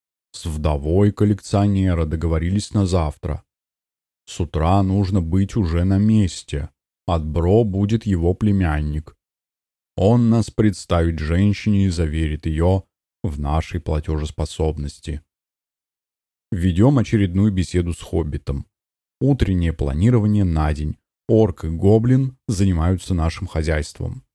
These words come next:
Ночуют они все под телегой, там артефакт опускающейся комнаты. Колеса на фургоне большие, днище высоко над землей находится, места всем хватает.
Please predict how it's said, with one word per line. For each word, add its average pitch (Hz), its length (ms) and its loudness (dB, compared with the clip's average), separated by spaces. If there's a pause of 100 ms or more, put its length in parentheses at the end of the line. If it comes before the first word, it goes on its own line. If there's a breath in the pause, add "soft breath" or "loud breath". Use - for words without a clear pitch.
(580)
Ночуют 139 500 0
они 123 160 4
все 131 180 0
под - 300 -2
телегой, 90 540 2
там 151 260 2
артефакт 113 680 0
опускающейся 101 840 -2
комнаты. 76 640 -4 (760)
Колеса 95 460 2
на 80 100 -4
фургоне 92 440 0
большие, 101 640 0
днище 95 720 0
высоко 110 500 0
над 107 180 2
землей 107 360 2
находится, 76 640 -4
места 123 400 0
всем 117 260 -2
хватает. 76 580 -4